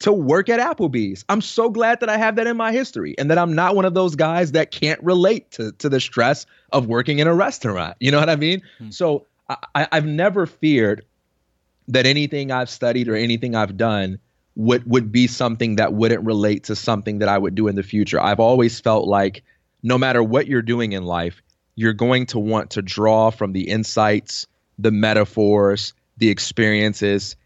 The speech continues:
Speaker 1: and the connections you formed in whatever you did prior to that. So, I, I, I, you know, dur-, in real time, I was always having fun, and I always had a sense of when the time is right, I'm gonna know it, and I'm always gonna do what I wanna do.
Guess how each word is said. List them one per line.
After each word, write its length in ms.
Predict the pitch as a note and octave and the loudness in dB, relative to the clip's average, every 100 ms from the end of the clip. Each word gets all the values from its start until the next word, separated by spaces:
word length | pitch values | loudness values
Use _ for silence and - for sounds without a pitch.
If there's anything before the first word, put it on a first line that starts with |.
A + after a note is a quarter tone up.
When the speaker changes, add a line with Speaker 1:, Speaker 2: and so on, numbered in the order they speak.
| _ | _
Speaker 1:
and 120 | G#2 G2+ | -4 -2
the 60 | |
connections 720 | G2+ A2 G#2 G#2+ - G#2 G#2 G#2 | -2 -2 0 0 -2 -4 -4 -4
you 120 | G2+ | -6
formed 540 | G2+ A2 F#2+ F2+ F2+ - | -2 -2 0 0 -2 -4
in 140 | F#2+ | 0
whatever 280 | F#2+ F#2 F#2 | 2 2 2
you 200 | F#2 F2+ | 0 0
did 260 | F2+ F2+ F2 | 2 2 2
prior 360 | G#2 G2+ F2+ | 0 2 0
to 140 | F2 D2 | -2 -6
that. 260 | A#1+ - - | -6 -8 -12
So, 240 | - F2+ F2+ - - - | -2 2 0 -4 -20 -6
I, 220 | F#2+ A2 A2+ | -2 -2 -2
I, 80 | B2 | -2
I, 40 | A#2+ | -2
you 100 | - D#3 | 2 2
know, 120 | B2+ | 2
dur-, 280 | A2+ F3+ G3 A#2+ - | 2 0 0 -8 -4
in 260 | E3 D3+ A#2+ | -2 -2 0
real 260 | F3 G#3+ | 2 2
time, 480 | G3+ F#3+ F3 G#3 A#3 - _ - | -2 -2 -2 -2 -6 -12 _ -4
I 100 | C#3 | -2
was 200 | C3+ - | -4 -2
always 400 | C#3 D#3+ E3 D3+ | 0 2 2 0
having 280 | D#3 D3+ C3+ | -2 -2 -4
fun, 440 | - C3+ C#3+ G#3 - _ _ _ _ | -4 -2 -2 -6 -12 _ _ _ _
and 120 | C#3+ | -2
I 80 | C3+ | -2
always 400 | - C#3+ D#3+ D3 | 0 -2 -2 -4
had 200 | D#3+ C#3+ | -6 -6
a 60 | B2+ | -6
sense 400 | - D3+ C3 - | -10 -12 -12 -10
of 280 | A#2 A2 G#2+ _ _ _ _ - | -8 -8 -10 _ _ _ _ -14
when 160 | A#2 | -10
the 80 | A2+ | -10
time 340 | - D3 D#3+ | -6 -4 -2
is 140 | F#3+ C#3+ | -4 -2
right, 280 | D3 D#3 - - | 0 0 -2 -6
I'm 120 | G#2+ | -2
gonna 200 | C3+ F3 | 2 2
know 280 | F3 B2+ B2 | 2 4 4
it, 160 | C#3+ - _ _ | 2 -6 _ _
and 100 | A#2+ | -4
I'm 100 | A#2 | -2
always 340 | A#2 B2 C#3+ C3 | 2 4 4 2
gonna 200 | C#3 B2+ | 0 0
do 180 | B2+ | 2
what 120 | C3+ B2+ | 2 2
I 80 | B2 | 0
wanna 220 | B2 A#2+ | -2 -6
do. 380 | A#2 B2 F2+ | -2 -4 -4